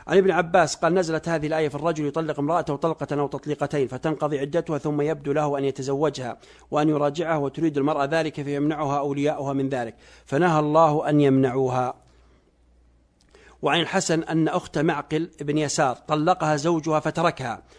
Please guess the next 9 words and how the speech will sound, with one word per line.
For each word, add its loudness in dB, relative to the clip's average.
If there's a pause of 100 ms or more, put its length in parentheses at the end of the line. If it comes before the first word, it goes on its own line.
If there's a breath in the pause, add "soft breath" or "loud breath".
(100)
حتى -2
انقضت -2
عدتها، -6 (180 loud breath)
فخطبها 4
فأبى 4
معقل، -2 (240 soft breath)
فنزلت: -2 (160 soft breath)
"فلا 0
تعضلوهن -2